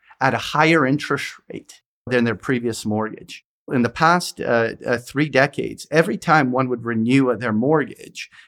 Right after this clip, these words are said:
it was always at a lower interest rate. Uh, this, uh, made capital and refinance and extracting money out of your homes,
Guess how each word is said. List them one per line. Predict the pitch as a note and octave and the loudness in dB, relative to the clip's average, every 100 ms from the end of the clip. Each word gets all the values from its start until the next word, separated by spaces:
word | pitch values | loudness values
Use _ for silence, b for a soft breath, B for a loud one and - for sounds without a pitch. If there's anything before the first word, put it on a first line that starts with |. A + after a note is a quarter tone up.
| b | b
it | C#3+ | 2
was | C#3 | 6
always | D#3+ F3+ E3 | 6 6 6
at | E3 | 4
a | |
lower | D3 D3+ C#3+ | 4 2 2
interest | D#3+ F3+ A2+ - | 2 0 -6 -12
rate. | - C#2 _ _ _ _ _ _ _ _ _ D3 | -14 -16 _ _ _ _ _ _ _ _ _ 0
Uh, | C3+ | 0
this, | B2+ F#3 - - | 2 2 2 -6
uh, | - - C#3 | -6 -4 0
made | C3 C3+ C3+ C3+ b b G#2 | 2 4 2 0 b b -12
capital | - D#3 D3 D3+ C#3 C#3 B2 | -2 0 2 0 -2 0 0
and | G#2 | 0
refinance | A#2+ D3 D3 C#3 C3+ C3 C3 C3+ | 0 -2 0 2 4 2 0 -4
and | G#2 | -8
extracting | F#2+ - D3 C#3 C#3 C#3 C3 | -8 -4 0 0 0 0 2
money | B2+ C3+ C3 | 4 2 4
out | C3 C3 | 2 2
of | B2+ | -2
your | B2 B2+ | -4 -4
homes, | A2+ C3 B2+ B2+ B2 A#2+ | -2 -2 0 0 -2 -6